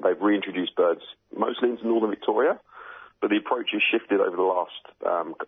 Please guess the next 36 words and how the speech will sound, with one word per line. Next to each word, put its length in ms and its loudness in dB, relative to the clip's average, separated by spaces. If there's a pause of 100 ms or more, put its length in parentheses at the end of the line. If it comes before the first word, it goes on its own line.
a 60 -8
couple 320 -2
of 100 0
years, 400 0 (560)
and 140 0
now 180 2
we're 160 2
releasing 440 -2
the 60 0
birds 300 2
into 300 -4
the, 180 -2
into 220 -4
the 80 0
Blue 200 0
Mountains. 600 -4
So 80 2 (240)
instead 360 0
of 120 2 (320)
trying 220 0
to 60 -16
buffer 320 -4
the 200 4
edge 160 0
of 100 -4
the 80 0
range 380 -2 (260)
in, 160 -4
in 180 -2
Victoria 540 0 (100)
and, 200 -4
and 140 -4
prevent 360 0
that 180 -2
range 300 -2
contracting, 640 -4